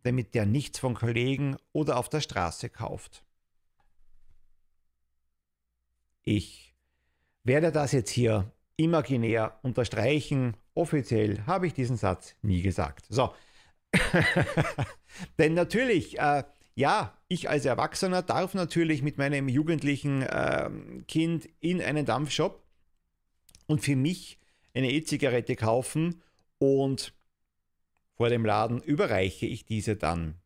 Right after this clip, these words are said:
dem Kind. Äh, dann mache ich mich natürlich hier als Shopbetreiber nicht strafbar,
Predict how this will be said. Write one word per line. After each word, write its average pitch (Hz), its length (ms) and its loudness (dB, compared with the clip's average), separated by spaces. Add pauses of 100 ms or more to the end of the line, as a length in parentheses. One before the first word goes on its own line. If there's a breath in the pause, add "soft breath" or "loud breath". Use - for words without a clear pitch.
(180)
dem 95 300 0 (200)
Kind. 147 320 0 (300 loud breath)
Äh, - 180 0 (140)
dann 135 240 2
mache 131 320 0
ich - 400 -6
mich 110 280 -6
natürlich 123 500 -2
hier 120 580 -2
als 117 240 -4
Shopbetreiber 110 840 0 (140)
nicht 143 420 -2
strafbar, 123 680 0